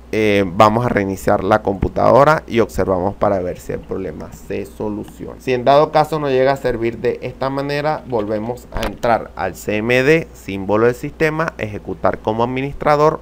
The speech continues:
muy importante, y vam-, voy a dejarles otros comandos que están en la descripción del video, que son estos dos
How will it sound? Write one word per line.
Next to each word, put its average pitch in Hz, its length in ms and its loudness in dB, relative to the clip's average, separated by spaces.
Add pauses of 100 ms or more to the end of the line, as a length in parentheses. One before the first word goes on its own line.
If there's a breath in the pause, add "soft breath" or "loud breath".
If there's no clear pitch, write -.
(100)
muy 101 240 -4
importante, 151 840 0 (600 loud breath)
y 160 260 2
vam-, 117 480 2
voy 120 220 6
a 120 100 8
dejarles 127 500 4 (120)
otros 117 420 0
comandos 156 640 2
que - 120 -4
están 104 440 2
en 95 120 -6
la 90 120 0
descripción 90 480 -6
del 98 120 0
video, 131 480 2
que 101 120 -6
son 90 340 -6
estos 110 420 -4
dos 143 300 4